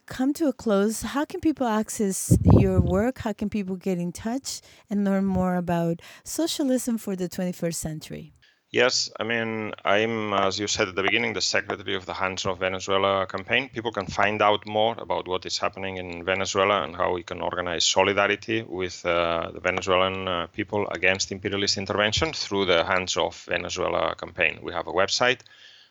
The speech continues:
Speaker 2: hands off venezuela dot org, and you can also find us on social media, on Facebook, Twitter, and, and so on.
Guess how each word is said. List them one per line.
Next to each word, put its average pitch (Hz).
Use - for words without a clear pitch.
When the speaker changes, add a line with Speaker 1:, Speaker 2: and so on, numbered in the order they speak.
Speaker 2:
hands 92
off 95
venezuela 92
dot 95
org, 117
and 95
you 95
can 90
also 87
find 87
us 87
on 82
social 87
media, 95
on 85
Facebook, 90
Twitter, 87
and, 80
and 82
so 85
on. 82